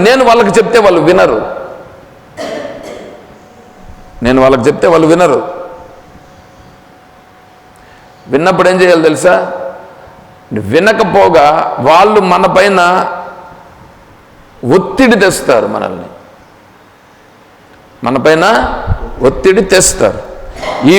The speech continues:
ఒత్తిడిని అధిగమించి, ఎందుకంటే ఈ ఒత్తిడిని తట్టుకొని, దో, మిమ్మల్ని నేను ఇబ్బంది పెట్టుట లేదు, నేను నా మార్గంలో నేను ప్రయాణం చేయుచున్నాను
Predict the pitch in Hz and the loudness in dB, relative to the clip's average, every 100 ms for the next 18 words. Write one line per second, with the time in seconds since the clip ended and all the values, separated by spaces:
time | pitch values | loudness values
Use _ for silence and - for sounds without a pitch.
0 | 190 160 185 - 262 247 220 180 180 190 | 4 2 0 0 0 2 2 2 0 -2
1 | - - 127 165 214 240 208 170 135 123 | -6 -2 2 4 4 2 0 -2 -4 -4
2 | 117 - - - - - - _ _ _ | -4 -6 -18 -20 -20 -20 -20 _ _ _
3 | _ _ - 175 175 151 127 139 151 - | _ _ -2 2 2 0 2 0 0 -6
4 | - - - - 175 175 170 - 240 220 | -16 -18 -10 2 4 4 2 0 0 2
5 | 220 - 180 190 208 208 151 170 202 - | 0 2 2 2 2 2 2 2 0 -2
6 | - - - - - - - - 139 104 | -12 -16 -20 -20 -20 -20 -14 -2 0 0
7 | 101 92 - - - - - - - - | -2 -14 -16 -18 -20 -20 -20 -20 -20 -20
8 | - - - - - - - - 135 139 | -20 -20 -20 -20 -20 -20 -20 -10 0 0
9 | 160 175 180 170 165 147 151 180 156 156 | 2 2 2 2 2 2 2 0 0 0
10 | 147 156 147 139 120 113 - - - - | 0 0 2 2 2 -2 -8 -18 -20 -20
11 | - - - - - - - _ _ _ | -20 -20 -20 -20 -20 -20 -20 _ _ _
12 | - 123 135 156 170 151 143 143 139 147 | -10 -4 0 2 0 0 0 0 2 0
13 | 147 160 165 151 131 131 139 139 139 131 | 2 0 2 0 0 0 0 0 -2 0
14 | 127 123 - 110 92 90 | 0 0 -4 -8 -8 -12